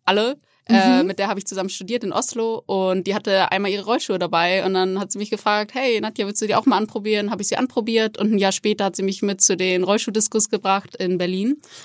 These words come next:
Speaker 2: Wow, okay.
Speaker 1: Und ja, dann habe ich eine ganz neue Welt kennengelernt und seitdem rolle ich damit rum und ab und zu mache ich mal so ein paar Jobs, aber es ist kein Hauptjob.
Speaker 2: Ja, und
Speaker 1: Genau.
Speaker 2: wie hast du, also die hat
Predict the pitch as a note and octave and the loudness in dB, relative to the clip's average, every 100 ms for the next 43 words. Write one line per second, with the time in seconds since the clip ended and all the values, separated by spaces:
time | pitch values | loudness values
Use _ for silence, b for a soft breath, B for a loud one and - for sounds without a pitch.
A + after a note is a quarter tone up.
0 | B F#3+ G#3+ F#3+ - - G3+ G3+ A#3 _ | B 4 6 6 2 2 2 2 -4 _
1 | _ - G#3 F#3+ F3+ F3 F3 E3 G#3 A3+ | _ -4 0 2 2 -2 -2 -4 2 4
2 | E3+ D#3+ G#3+ F#3 G#3 F#3 F#3+ - G3+ G3 | 4 0 -4 -6 -6 -2 -2 -2 -4 -2
3 | F#3+ A3 - F#3 F3+ F3 F3 G3 G#3+ - | -2 -4 -2 -4 -2 -2 -2 -2 -4 -8
4 | _ - F3+ F3 E3+ E3+ E3+ E3+ E3+ E3+ | _ -4 -2 0 -2 -2 -2 -2 -2 -4
5 | E3 E3+ - F3+ F3 F3 - F#3 F3+ F3 | -6 -8 -6 -2 0 0 2 2 4 2
6 | F3 E3+ F#3 F3 F3 - F#3+ F#3 E3 - | 0 -2 -2 0 0 2 4 4 2 -2
7 | G3 F#3 - F3+ F3 F3+ - E3 E3+ E3+ | 0 2 2 2 0 -2 -2 0 0 0
8 | E3+ F3 - E3 - D#3+ - D#3+ E3+ F3 | 2 0 0 -2 0 0 0 0 0 0
9 | - - D#3 D#3+ - - - - - B | -2 -2 -2 -2 -6 -8 -8 -10 -10 B
10 | B B G#3+ F3+ E3+ B - A#3+ A3 F3 | B B 4 4 4 B 4 4 4 0
11 | G3 C4+ C4 C4 - A3 G#3+ A3 G#3+ | 2 4 4 2 0 0 0 0 0